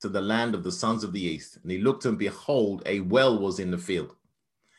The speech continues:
And lo, there were three flocks of sheep lying by it, for they watered the flocks out of the well. And a great stone was on the well's mouth, and all the flocks were gathered there. And they rolled the stone from the well's mouth and watered the sheep and put the stone again on the well's mouth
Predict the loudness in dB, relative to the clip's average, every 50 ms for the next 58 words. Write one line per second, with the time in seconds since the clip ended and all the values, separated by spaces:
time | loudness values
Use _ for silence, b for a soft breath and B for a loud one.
0 | _ _ _ -6 -4 -2 4 6 8 8 8 8 6 6 4 6 6 4 2 0
1 | -4 -8 -4 0 0 0 0 0 0 0 0 0 0 -2 -4 -4 -4 -6 -4 -2
2 | -2 -2 -2 0 0 2 2 2 0 0 2 2 4 4 4 2 0 -2 -4 -2
3 | 0 0 0 0 2 2 2 2 0 0 -2 -2 -4 -2 0 0 0 0 2 0
4 | 0 0 0 0 -2 -4 -4 -2 0 0 -2 -2 -6 B B B B B B B
5 | -2 0 2 4 4 4 6 4 4 2 0 -6 -4 2 4 6 6 6 4 0
6 | -6 -8 -2 4 4 6 6 6 4 4 2 2 0 0 0 0 0 0 2 4
7 | 4 6 6 4 2 0 -2 -2 -2 -4 -6 -8 -6 -6 -4 0 2 2 2 2
8 | 2 0 0 0 0 0 0 0 -4 -4 0 2 4 4 4 2 0 -2 -2 -6
9 | -6 -8 _ _ _ _ _ b b b b b b -8 -4 -2 0 2 4 4
10 | 4 4 2 2 0 -2 0 0 0 0 0 -2 0 0 0 2 4 4 4 4
11 | 2 2 0 -2 -2 -2 -2 -4 -4 -2 -4 -4 -4 -6 -10 -10 -10 -10 -8 -6
12 | -6 -6 -4 -6 -10 -10 _ -8 -8 -6 -6 -8 -8 -4 -2 -2 -2 0 -2 0
13 | 0 0 0 2 0 0 0 -2 -2 -2 -2 -2 -2 -2 -4 -6 -10 -10 -6 -4
14 | -2 -2 -4